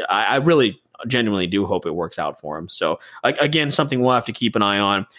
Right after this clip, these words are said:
and ultimately, if, you know, see if, if they decide to move him or move on from him early, or see how things pan out, uh, this year. So, uh, that's it pretty much for this episode here, Jay. Uh, we know it took a long time, and it was just the,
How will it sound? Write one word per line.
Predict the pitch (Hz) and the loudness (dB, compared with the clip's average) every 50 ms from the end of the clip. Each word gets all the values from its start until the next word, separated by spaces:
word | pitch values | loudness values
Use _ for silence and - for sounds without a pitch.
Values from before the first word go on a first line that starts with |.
| - - _ - | -20 -20 _ -6
and | - 98 - 190 95 95 95 95 | -2 -2 0 0 0 0 0 2
ultimately, | 90 98 101 - 107 101 87 87 98 104 104 104 | 0 0 0 -2 -2 -2 0 0 2 2 2 0
if, | 101 - - - - | -2 -4 -6 -12 -10
you | 101 98 | -6 -4
know, | 95 90 92 | -4 -4 -4
see | 92 - - 107 92 | -4 -4 -2 0 0
if, | 101 104 - - - - _ - | 0 0 -4 -8 -16 -16 _ -4
if | 98 98 95 - - | -2 -2 -2 -2 -4
they | 101 104 | -4 -4
decide | 101 98 - 104 - 107 101 101 107 101 101 - - - _ _ _ _ _ _ - | -4 -4 -6 -4 0 0 2 2 2 0 -4 -8 -16 -20 _ _ _ _ _ _ -6
to | - 131 117 | -2 0 2
move | 110 104 113 117 113 | 4 4 4 2 2
him | - 127 120 120 123 120 | 2 2 2 2 2 2
or | 101 104 110 113 | 2 2 0 2
move | 113 113 120 113 110 | 2 2 2 2 2
on | 110 113 123 120 | 2 0 0 -2
from | - - 135 147 151 | -2 -2 0 0 0
him | 131 117 113 110 110 | 0 -2 -2 -2 0
early, | 92 113 117 113 131 143 143 160 | 0 0 2 2 2 0 0 0
or | - - 110 110 107 107 107 107 110 | 0 0 2 2 4 4 2 2 0
see | 127 - - 120 113 | -2 -4 -2 0 0
how | 113 120 107 | 2 2 0
things | - 123 120 120 - | 0 -2 -2 -4 -4
pan | - - 123 113 | -4 -2 -2 0
out, | 120 123 127 127 - - _ - - _ _ _ - | 0 0 0 -2 -4 -8 _ -20 -20 _ _ _ -4
uh, | - 123 139 | -2 -2 0
this | 143 156 156 - - | 2 0 0 0 -2
year. | 127 147 214 - - - | 0 0 0 0 0 -2
So, | - - - 180 185 208 - - _ _ _ _ _ _ _ _ _ - | -2 0 0 2 2 2 0 -4 _ _ _ _ _ _ _ _ _ -6
uh, | 131 139 147 | -4 -2 0
that's | 156 170 220 254 - - | 2 0 0 0 2 2
it | 190 226 240 - - _ _ _ | 2 2 2 0 -4 _ _ _
pretty | - 175 180 | -2 0 2
much | 180 180 185 - | 2 0 0 -2
for | - 160 | -4 -2
this | 165 175 - | -2 -2 -2
episode | 190 185 - 185 - - 185 185 180 180 - _ _ _ _ _ _ _ _ _ | -4 -6 -6 -6 -2 0 2 2 0 0 -4 _ _ _ _ _ _ _ _ _
here, | - - 175 180 180 | -2 2 4 4 4
Jay. | 175 156 156 165 156 165 185 196 220 | 4 2 2 2 2 2 2 2 2
Uh, | 147 110 107 104 | 2 2 2 2
we | 107 110 117 113 | 0 -2 -2 -2
know | - 139 127 | -2 -2 -2
it | 110 | 0
took | - 135 | -2 -2
a | 123 | 0
long | 113 120 123 131 131 | 2 2 2 2 2
time, | 131 135 127 135 139 | 0 0 0 0 0
and | 131 117 110 | 0 -2 -2
it | 110 | -2
was | 107 101 | -4 -4
just | 98 147 143 135 - | -2 -4 -4 -2 -4
the, | 123 113 | -6 -6